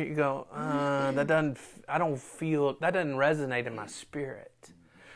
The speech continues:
But for me to sit alone with the Father and say, "God, what do you want here?" So then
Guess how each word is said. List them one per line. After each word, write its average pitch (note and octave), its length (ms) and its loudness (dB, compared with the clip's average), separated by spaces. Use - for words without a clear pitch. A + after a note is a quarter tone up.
But D#3 120 0
for D3 140 0
me D#3 240 6
to C#3+ 80 6
sit F3 380 2
alone D3+ 340 6
with C3+ 160 -2
the C3 80 -4
Father C3 520 4
and B2 180 -10
say, - 180 -10
"God, B2+ 380 -4
what D#3 100 -6
do D#3 80 -4
you C3 80 -4
want C#3+ 360 -2
here?" - 360 -16
So C#3+ 240 0
then D#3 340 0